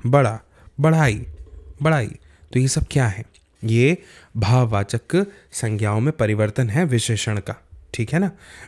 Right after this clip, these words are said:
विशेषण क्या होते हैं ये तो मैं आपको बता चुका हूँ। तो अब देखिए, जैसे यहाँ लिखा है भारतीय, है ना? भारतीय होना गर्व की बात है मेरे लिए। लेकिन भारतीयता ये क्या है? ये एक सम्मान है ना, भारतीयता एक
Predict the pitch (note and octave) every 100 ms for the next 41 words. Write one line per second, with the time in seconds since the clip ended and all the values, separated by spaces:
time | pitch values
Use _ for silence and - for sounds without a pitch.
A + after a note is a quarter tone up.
0 | - A2 C3 B2 E3+ E3 D#3+ D3+ D#3+ F#3
1 | D3 A#2 G#2+ G2+ - F#2 G2 G2 - A#2+
2 | C#3 _ _ - - - _ F3+ D#3 -
3 | D3+ A#2+ G2 - G2 - _ - C3+ C3+
4 | D#3 D#3 C3+ A#2+ C3+ D3+ G#2+ G#2 G#2 G#2+
5 | E2 - - - A2+ D#3 - _ - _
6 | _ _ D3 D3 D3+ D#3 C#3 A2+ G2 G2
7 | G2+ - D3 D3+ C#3+ D3+ C#3+ C#3 C3 C3
8 | - - - - - - C3+ F3+ F3 A2+
9 | A2 A2+ A2+ B2 D3 D3 C#3 G2+ A2+ -
10 | C#3 - B2+ G2 - - _ _ _ _
11 | _ - D#3 - A#2+ G#2+ A#2 A#2 G2 -
12 | - A2+ F3+ B2+ G2+ G#2 - A#2 C#3+ F3+